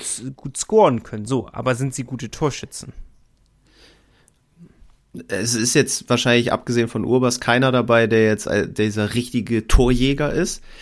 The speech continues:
Speaker 2: Aber da, um deine Frage zu beantworten, ob man den dann braucht, ich glaube, wenn du so einen Kader hast, wo dir auch alle sechzehn Tore machen können, dann brauchst du ihn nicht,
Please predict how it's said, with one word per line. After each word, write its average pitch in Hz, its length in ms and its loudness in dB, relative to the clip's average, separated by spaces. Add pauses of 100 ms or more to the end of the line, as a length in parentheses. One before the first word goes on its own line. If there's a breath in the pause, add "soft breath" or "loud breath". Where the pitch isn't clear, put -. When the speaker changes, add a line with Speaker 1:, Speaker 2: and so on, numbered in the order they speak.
(280 loud breath)
Speaker 2:
Aber 110 200 4
da, 110 160 2
um 113 160 -2
deine 110 180 0
Frage 117 280 -2
zu - 100 -8
beantworten, 110 360 0
ob 104 120 0
man 107 120 0
den 107 140 0
dann 104 160 -2
braucht, 107 420 2
ich - 100 -12
glaube, 117 220 4
wenn 113 120 2
du 113 80 0
so 110 100 0
einen 117 140 0
Kader 135 340 0
hast, 131 320 -4
wo 117 120 2
dir 110 200 2
auch 110 140 0
alle 117 260 2
sechzehn 139 460 0
Tore 107 280 2
machen 104 300 -2
können, 151 420 -4 (640 soft breath)
dann 110 160 2
brauchst 143 280 2
du 127 40 4
ihn 101 120 2
nicht, 92 360 -2